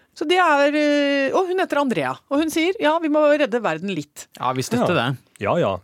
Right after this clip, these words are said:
Speaker 3: Jeg kan, eh, levere fra meg noen gamle tirsdagstruser, ja, så det er ikke noe problem.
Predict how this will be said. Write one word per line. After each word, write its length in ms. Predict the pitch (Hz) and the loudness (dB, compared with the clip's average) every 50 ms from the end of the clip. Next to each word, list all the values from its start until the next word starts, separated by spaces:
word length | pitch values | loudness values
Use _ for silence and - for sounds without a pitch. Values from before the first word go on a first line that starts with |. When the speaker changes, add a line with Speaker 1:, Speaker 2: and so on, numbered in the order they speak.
| _ | _
Speaker 3:
Jeg 200 | 110 117 131 139 | -2 -2 -2 -2
kan, 360 | - - 135 131 127 123 120 | -2 -2 0 0 0 0 0
eh, 220 | 120 117 117 117 113 113 | 0 0 0 0 0 -2
levere 260 | 110 92 90 92 95 95 | -2 -2 -2 -6 -4 -4
fra 120 | 107 104 | -2 -2
meg 140 | 101 104 107 | 0 0 0
noen 440 | 107 107 107 107 107 107 107 107 107 | 0 0 0 2 0 0 0 0 0
gamle 240 | 107 104 98 98 98 | -2 -2 -2 -2 -4
tirsdagstruser, 720 | 95 - 110 98 - - 92 - - - 110 107 - 214 202 | -4 -4 -6 -6 -4 -8 -10 -8 -6 -6 -6 -4 -2 0 0
ja, 120 | 160 170 | 0 0
så 160 | 180 - 175 156 | 0 0 -2 0
det 80 | 147 143 | 2 2
er 200 | 139 143 139 - | 2 0 0 -2
ikke 300 | - 147 - _ - 110 | -4 -4 -4 _ -2 0
noe 80 | 117 131 | 0 0
problem. 380 | 123 135 123 95 101 147 175 165 | 0 0 -2 0 0 -2 -4 -4